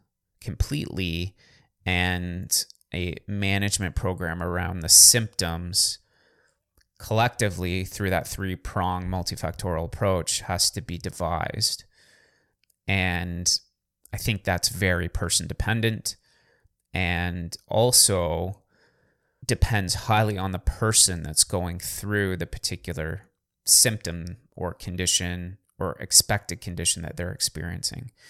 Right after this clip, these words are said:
Because if the conversation around, okay, it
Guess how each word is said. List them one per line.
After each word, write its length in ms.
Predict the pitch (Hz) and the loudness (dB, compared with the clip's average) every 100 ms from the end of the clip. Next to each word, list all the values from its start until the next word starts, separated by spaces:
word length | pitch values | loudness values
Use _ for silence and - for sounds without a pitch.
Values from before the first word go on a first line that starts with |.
| - - - - _ _ | -20 -20 -20 -20 _ _
Because 720 | - 98 107 95 92 - - - _ _ _ - | -6 0 4 4 6 6 6 0 _ _ _ -8
if 140 | 110 | -4
the 80 | 120 | -2
conversation 720 | - 123 131 107 104 101 101 | -2 0 6 6 6 2 -2
around, 480 | 87 95 95 90 92 | -2 0 0 0 0
okay, 400 | 92 101 90 87 87 _ _ - - - | -2 -2 0 -2 -6 _ _ -20 -6 -4
it 180 | 101 | -4